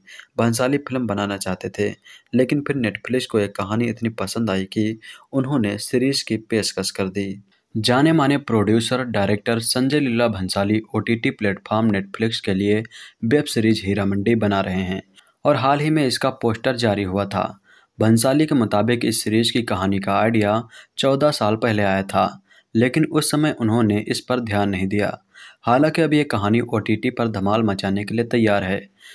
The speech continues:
संजय लीला भंसाली की अगली फिल्म पाकिस्तान की रेड लाइट हीरा मंडी पर होगी। लाहौर के रेड लाइट एरिया को शाही मोहल्ला भी कहा जाता है। ऐसे में आइए जानते हैं कि आखिर क्या है हीरा मंडी का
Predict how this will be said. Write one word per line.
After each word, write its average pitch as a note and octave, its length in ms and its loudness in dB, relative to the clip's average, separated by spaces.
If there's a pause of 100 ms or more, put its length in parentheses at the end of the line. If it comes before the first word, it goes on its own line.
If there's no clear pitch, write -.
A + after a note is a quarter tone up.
(160)
संजय B2 320 4
लीला D3 260 4
भंसाली A2 460 2
की A#2+ 120 0
अगली G#2+ 280 2
फिल्म A2 280 0
पाकिस्तान G2+ 640 0
की G#2+ 180 -2 (120)
रेड C3 280 -2
लाइट G#2+ 440 0 (440)
हीरा C#3+ 260 4
मंडी G2+ 300 2
पर G2 160 -2
होगी। F#2+ 340 -4 (680)
लाहौर A#2 540 2
के A#2+ 80 2
रेड G#2 220 0
लाइट A2+ 260 0
एरिया A2+ 380 2
को A2+ 340 0 (260)
शाही C3+ 380 2
मोहल्ला G#2+ 340 2
भी G#2+ 180 0
कहा G#2 240 -2
जाता G2 280 0
है। G2 260 -2 (400)
ऐसे C3 260 2
में D#3+ 120 2
आइए B2 280 2
जानते G#2 340 0
हैं G#2+ 140 2
कि A2 180 -2
आखिर G2+ 360 -2
क्या B2 140 0
है A#2+ 120 0
हीरा G2 260 -2
मंडी G2+ 340 0
का A2 200 -2